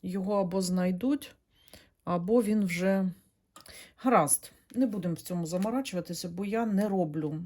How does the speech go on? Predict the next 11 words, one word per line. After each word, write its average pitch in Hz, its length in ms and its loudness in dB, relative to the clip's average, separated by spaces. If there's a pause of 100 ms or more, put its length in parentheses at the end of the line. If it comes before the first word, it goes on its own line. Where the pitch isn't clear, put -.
(140)
живий, 170 360 -2
мертвий 151 520 -4
на 147 180 -4
таро. 220 440 -2 (840)
Це 190 180 -2
я 180 100 2
роблю 151 540 0 (160)
інакше, 165 540 -2
мені 170 200 -2
потрібна 156 460 -6
фотографія. 143 720 -8